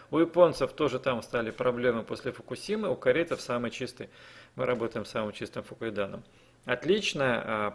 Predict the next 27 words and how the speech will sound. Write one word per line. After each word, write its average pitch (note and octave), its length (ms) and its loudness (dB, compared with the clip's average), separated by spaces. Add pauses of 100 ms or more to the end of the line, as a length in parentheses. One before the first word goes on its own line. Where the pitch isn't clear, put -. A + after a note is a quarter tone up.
польза C3+ 300 4
по B2+ 120 2
здоровью. G#2+ 540 0 (260)
Пищевая A3 460 0
добавка, D3 640 2
да. C3 340 2 (380)
Не E3 220 2
нужно C#3 640 4 (880)
ходить C#3 400 0
к - 80 -2
врачу, C3 480 2 (440)
чтобы C3+ 260 0
узнавать, C#3 340 6
как C3+ 240 2
его C3 200 6
употреблять. A#2 640 0
Выпил, C#3 460 0
всё D3+ 220 -4
нормально. B2 480 -2
Но F#3+ 160 -2
там G3+ 220 2
есть F#3 160 2
дозировки, D3+ 520 0
граммы, B2 360 2
это A2 140 -6
всё - 180 -6
легко. - 440 -6